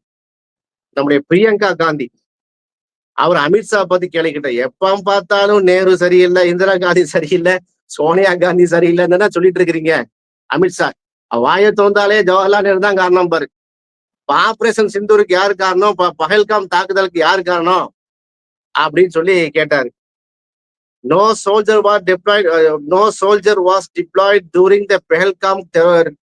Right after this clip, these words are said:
tourist attack and demanded accountability." அந்த பெஹல்காம் ஏரியால ஏன் ராணுவ, இருந்த ராணுவத்தை ஏன் வாபஸ் வாங்குனீங்க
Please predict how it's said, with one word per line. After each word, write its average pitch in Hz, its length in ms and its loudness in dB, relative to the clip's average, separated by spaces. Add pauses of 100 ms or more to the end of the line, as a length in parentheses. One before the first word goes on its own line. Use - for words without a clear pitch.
tourist 196 380 0
attack 185 280 -4 (100)
and 147 220 -2
demanded 185 400 0
accountability." 151 580 -2 (380)
அந்த 147 520 0 (600)
பெஹல்காம் 214 480 -2
ஏரியால 185 540 2
ஏன் 208 260 0
ராணுவ, 190 680 2
இருந்த 196 260 0
ராணுவத்தை 185 460 0
ஏன் 202 80 2
வாபஸ் 170 400 -2
வாங்குனீங்க 139 300 -4